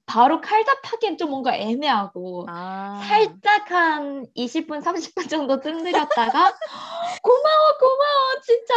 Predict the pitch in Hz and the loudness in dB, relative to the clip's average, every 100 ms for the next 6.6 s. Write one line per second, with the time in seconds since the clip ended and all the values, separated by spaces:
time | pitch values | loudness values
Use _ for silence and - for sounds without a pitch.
0 | 466 480 466 508 480 494 480 494 440 427 | 4 4 2 2 0 -2 0 -2 -2 -6
1 | 330 349 415 - 311 330 359 339 311 277 | -8 -4 -4 -2 -2 -2 -2 -4 0 0
2 | 285 285 285 311 330 277 262 359 359 277 | 0 -6 -6 -10 -6 -6 -6 -6 -4 -2
3 | 247 240 226 233 285 285 269 269 254 226 | -2 -4 -4 -4 -6 -8 -6 -4 -4 -4
4 | 226 208 220 214 196 190 190 220 - _ | -4 -4 -6 -8 -12 -10 -12 -14 -18 _
5 | 202 170 175 180 226 220 202 202 294 302 | -18 -18 -10 -2 0 0 -4 -8 -10 -8
6 | 220 - - 185 180 196 | -8 -8 -12 -16 -14 -16